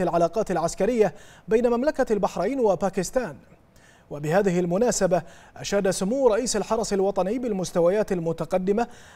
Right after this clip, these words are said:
التي وصل إليها التعاون والتبادل العسكري بين الجانبين، مشيرا إلى الدور الباكستاني في حفظ الأمن والاستقرار العالمي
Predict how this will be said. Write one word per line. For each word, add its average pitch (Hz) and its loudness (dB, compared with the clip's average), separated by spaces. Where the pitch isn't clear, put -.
التي 170 0
وصل 214 4
إليها 214 2
التعاون 208 2
والتبادل 202 0
العسكري 180 0
بين 202 2
الجانبين، 175 2
مشيرا 185 0
إلى 240 0
الدور 196 2
الباكستاني 185 -2
في 170 -2
حفظ 190 -6
الأمن 185 -2
والاستقرار 170 0
العالمي 170 2